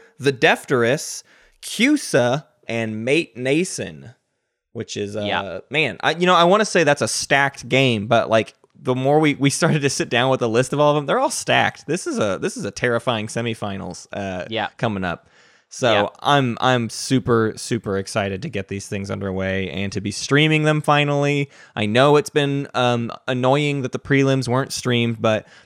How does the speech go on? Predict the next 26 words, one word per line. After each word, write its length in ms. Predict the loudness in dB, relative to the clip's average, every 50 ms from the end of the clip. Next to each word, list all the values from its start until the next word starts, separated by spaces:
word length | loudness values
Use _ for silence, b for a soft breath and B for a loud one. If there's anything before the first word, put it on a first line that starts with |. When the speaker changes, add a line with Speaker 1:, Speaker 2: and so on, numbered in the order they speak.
| b b
Speaker 1:
there's 160 | -6 -4 -4
a 60 | -4
lot 380 | -4 -2 2 4 4 6 6 4
of 80 | 4
variables 500 | 4 6 6 6 6 4 4 4 2 2
at 120 | 0 -2 -2
play 240 | 0 2 4 6 6
there. 220 | 6 6 4 4
But 120 | 2 2
now 140 | 2 2 2
that 100 | 2 2
the 80 | 0 -2
semis 400 | -2 0 0 2 2 2 0 2
are 100 | 2 2
a 80 | 2
more 220 | 2 2 2 2 2
controlled 680 | 2 0 -2 -2 -2 -2 0 2 4 6 6 6 4 2
environment, 720 | 0 2 4 4 4 4 2 0 0 0 -2 -2 -4 -6 _ _ _ _ _ _ _ _ _ _ _ -2
we 140 | 0 0 0
can, 360 | 0 0 -2 0 0 -2 -4 -8 b b b b
we 80 | -6 -2
can 100 | 0 2
actually 300 | 2 0 0 -2 -2 -2
get 120 | -2 -2
these 160 | -2 -4 -4
games 260 | -2 -2 -2 -2 -4